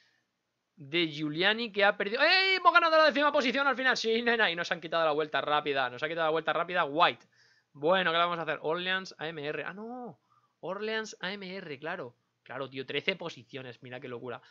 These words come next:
Más o menos todos se han mantenido. Trece posiciones. Es que, claro, la estra-, el ahorrar separada ahora mismo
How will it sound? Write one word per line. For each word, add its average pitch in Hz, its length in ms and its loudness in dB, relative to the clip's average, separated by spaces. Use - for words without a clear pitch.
Más 185 160 2
o - 20 2
menos 247 220 2
todos 220 200 0
se - 60 -4
han 202 80 -2
mantenido. 170 880 -4
Trece 147 300 -12
posiciones. 117 640 -16
Es 135 160 -12
que, 139 160 -10
claro, 127 240 -8
la 117 120 -6
estra-, 139 300 -10
el 135 180 -4
ahorrar 139 300 -2
separada 165 460 2
ahora 147 140 0
mismo 156 380 -8